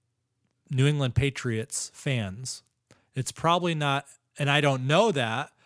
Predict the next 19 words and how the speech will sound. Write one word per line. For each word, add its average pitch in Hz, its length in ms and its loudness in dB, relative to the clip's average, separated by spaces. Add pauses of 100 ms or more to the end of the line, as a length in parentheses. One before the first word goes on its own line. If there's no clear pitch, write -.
(260)
it's 135 140 -4
probably 175 280 0
not 156 140 0
a 143 40 -2
good 139 160 -2
idea 127 320 0
for 131 180 -6
me 131 220 -4
to 127 180 -6
go 123 460 -2
in 123 400 -6
wearing 120 680 -6 (720)
a, 117 680 -4 (120)
um, 113 600 -10 (380)
you 123 120 -4
know, 110 240 -8 (280)
Pittsburgh 135 460 0
Steelers 120 600 -2
jersey, 104 480 -8